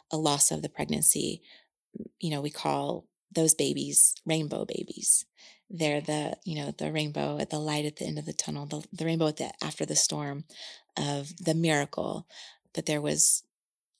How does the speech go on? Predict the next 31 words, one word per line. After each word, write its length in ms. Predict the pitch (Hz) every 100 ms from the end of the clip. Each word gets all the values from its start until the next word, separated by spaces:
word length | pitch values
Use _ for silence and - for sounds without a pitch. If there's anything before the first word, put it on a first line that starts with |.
| -
grief 400 | 190 196 185 - -
and 140 | 160 165
loss, 560 | 165 156 156 - - - -
and 140 | 147
then 120 | 143
there 160 | 143 139
was 320 | 147 143 - -
redemption 500 | - - - - -
or, 100 | -
or 200 | 50 - 151
a 20 |
miracle. 540 | 196 - - - - - - _ _ _ _ _ _ - - -
And, 380 | 170 160 156 - - - - - - -
um, 120 | 160
so 120 | 156 165
I 60 |
know 120 | 170
a 40 | 151
lot 260 | 156 147
of 80 | 147
women 240 | 147 151 156
who 120 | 156
have 240 | 143 139
rainbow 320 | 113 78 57 -
babies 420 | 60 - - -
and 120 | 85
miracle 360 | 80 - - -
babies. 480 | - - - -
And 240 | - - - - - - _ _ -
I 40 | -
think 360 | - 190 175